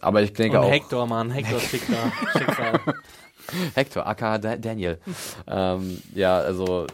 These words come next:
Speaker 1: ich <laughs> ähm,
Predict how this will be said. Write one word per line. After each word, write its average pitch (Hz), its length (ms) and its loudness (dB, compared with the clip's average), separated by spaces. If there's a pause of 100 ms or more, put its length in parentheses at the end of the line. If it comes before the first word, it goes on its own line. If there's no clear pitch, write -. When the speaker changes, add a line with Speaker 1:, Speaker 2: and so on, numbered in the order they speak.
(100)
Speaker 1:
ich - 80 -10
<laughs> - 1400 -2 (3250)
ähm, 107 440 6